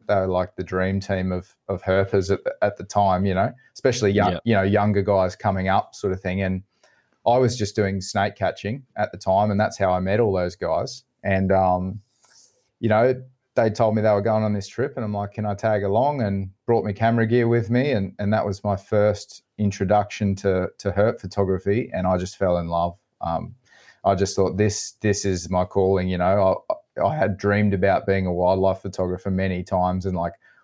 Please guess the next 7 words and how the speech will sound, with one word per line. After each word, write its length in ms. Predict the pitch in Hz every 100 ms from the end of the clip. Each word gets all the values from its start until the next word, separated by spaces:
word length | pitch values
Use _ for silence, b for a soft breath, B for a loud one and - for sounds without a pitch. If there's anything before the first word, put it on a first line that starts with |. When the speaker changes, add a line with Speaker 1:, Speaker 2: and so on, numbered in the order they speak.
| b
Speaker 1:
almost 480 | 104 98 95 95 -
ditched 320 | 101 - -
my 320 | 95 90 90 -
career 320 | - 92 98
path, 400 | 98 98 85 87 - _ b b b b
you 100 | 98
know, 300 | 92 87